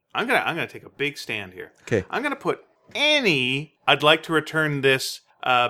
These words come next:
Speaker 1: bit from the two Ronnies over that bit.
Speaker 2: Okay.
Speaker 1: Anyone.
Speaker 2: Yeah.
Speaker 1: Any one of 'em would,
Speaker 2: Yeah.
Speaker 1: would be, would be stronger than that. But I think 'cause it was in, uh, the, uh, And Now for Something Completely Different, uh, and that's what people watched over and over again.
Speaker 2: Yeah,
Speaker 1: Yeah,
Speaker 2: yeah.
Speaker 1: they now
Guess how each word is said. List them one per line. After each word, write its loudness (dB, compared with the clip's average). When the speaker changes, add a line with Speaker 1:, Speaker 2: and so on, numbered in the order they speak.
Speaker 1:
bit -2
from -6
the -8
two -8
Ronnies -6
over -4
that -4
bit. -10
Speaker 2:
Okay. -2
Speaker 1:
Anyone. 2
Speaker 2:
Yeah. 4
Speaker 1:
Any 2
one -2
of -2
'em -14
would, -2
Speaker 2:
Yeah. 4
Speaker 1:
would -2
be, -4
would -4
be -10
stronger -2
than -10
that. -4
But 0
I 2
think -6
'cause -8
it -6
was -8
in, -8
uh, -6
the, -10
uh, -8
And -12
Now -6
for -16
Something -14
Completely -10
Different, -8
uh, 0
and -8
that's 0
what -10
people -12
watched -4
over -4
and -6
over -4
again. -10
Speaker 2:
Yeah, 4
Speaker 1:
Yeah, -8
Speaker 2:
yeah. -2
Speaker 1:
they -4
now -8